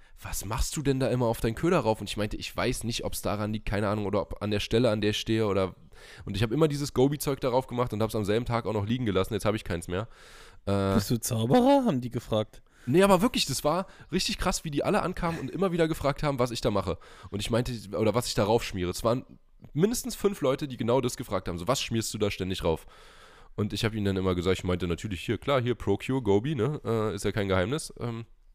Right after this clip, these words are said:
Speaker 1: kann ich euch, äh, sagen.“ Und ob es das war oder ob es die Stelle war, wie gesagt, oder die Köderführung oder Köder oder weiß der Geier, Gewicht am Köder, ich weiß es nicht, aber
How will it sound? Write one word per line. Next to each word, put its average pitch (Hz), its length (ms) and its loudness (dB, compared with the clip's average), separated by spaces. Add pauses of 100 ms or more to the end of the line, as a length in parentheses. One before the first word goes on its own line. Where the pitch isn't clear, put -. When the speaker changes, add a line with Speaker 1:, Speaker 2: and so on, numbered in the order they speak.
(520)
Speaker 1:
kann 104 160 -2
ich - 100 -4
euch, - 180 -4
äh, 87 240 -8
sagen.“ 87 380 0 (640)
Und 113 300 -2 (280)
ob 117 180 -10
es - 200 -10 (180)
das - 280 -6
war 135 340 -2
oder 117 280 0
ob 110 120 -4
es - 380 -8 (320)
die 110 80 -8
Stelle 127 300 0
war, 135 140 0
wie 135 80 -4
gesagt, 127 320 -4
oder 98 200 -4
die - 80 -10
Köderführung 131 1080 -4
oder 104 140 -2
Köder 147 420 2
oder 90 180 -2 (540)
weiß 117 200 -2
der 117 140 -4
Geier, 110 240 0
Gewicht 107 400 -2
am 117 160 -4
Köder, 123 240 0
ich 101 120 -4
weiß 98 160 2
es 92 80 -8
nicht, 101 220 -6
aber 101 240 2